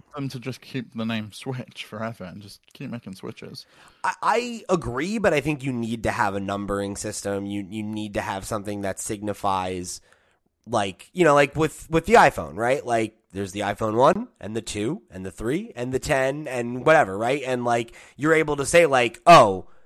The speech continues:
Speaker 2: well, this game is supported by, you know, uh, iPhone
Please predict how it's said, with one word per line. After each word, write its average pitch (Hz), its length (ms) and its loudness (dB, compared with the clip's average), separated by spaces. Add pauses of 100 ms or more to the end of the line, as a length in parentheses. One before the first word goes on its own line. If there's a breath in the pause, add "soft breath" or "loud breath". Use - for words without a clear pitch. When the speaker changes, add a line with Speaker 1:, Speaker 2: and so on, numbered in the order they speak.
(120)
Speaker 2:
well, 110 100 -10
this 156 300 2
game 143 240 0
is 131 100 -2
supported 131 560 0
by, 113 720 4 (520)
you 143 140 2
know, 110 440 4
uh, 107 420 2
iPhone 135 1040 4